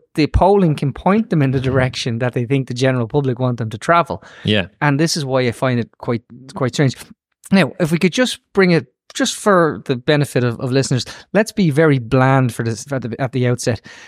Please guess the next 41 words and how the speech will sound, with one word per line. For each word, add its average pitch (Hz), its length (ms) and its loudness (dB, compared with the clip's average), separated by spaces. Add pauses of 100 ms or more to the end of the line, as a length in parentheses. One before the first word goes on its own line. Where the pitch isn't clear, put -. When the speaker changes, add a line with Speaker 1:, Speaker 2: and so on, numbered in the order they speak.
(240)
Speaker 1:
The 143 60 0
trends 185 600 4 (220)
in 143 140 2
actual 143 380 -2
Irish 147 520 2
political 127 420 0
parties, 127 380 0
you've 175 160 4
been, 143 180 2 (140)
you've 180 200 0
been 147 180 2
watching 135 300 2
them 113 240 0
since 139 320 -2
you 127 80 0
returned. 127 480 2 (480)
We've 139 140 2
seen 170 500 4 (640)
the 123 80 -4
growth 135 420 2
of 117 380 2
Sinn 113 260 0
Féin, 170 520 2
Speaker 2:
Yeah. 101 160 2 (100)
Speaker 1:
and 117 120 2
we've 113 160 -2
seen 127 500 4 (400)
what, 127 160 4 (280)
you 147 100 0
know, 120 180 -2 (720)
and 131 120 -2
here's, 170 360 4
here's 160 160 2
the 151 60 0
question - 260 0
I 139 40 0
put 135 180 0
to - 100 -2
you, 117 360 0
'cause 123 280 0
you're 151 500 2